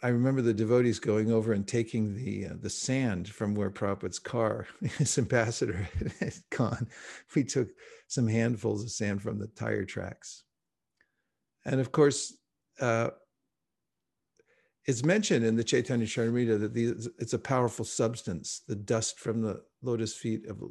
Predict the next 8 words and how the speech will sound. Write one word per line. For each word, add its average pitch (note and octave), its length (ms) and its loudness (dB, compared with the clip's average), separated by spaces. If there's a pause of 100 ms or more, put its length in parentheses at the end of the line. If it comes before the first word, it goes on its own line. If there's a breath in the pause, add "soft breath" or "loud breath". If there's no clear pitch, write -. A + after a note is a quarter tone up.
(460 soft breath)
of G#2 140 -8
the A2 100 -2
devotees. A2 720 0 (1200)
Uh, A2 60 -4
it's G#2+ 200 -6
actually A2+ 320 -2
mentioned A2 380 -2
someplace, A2+ 580 -4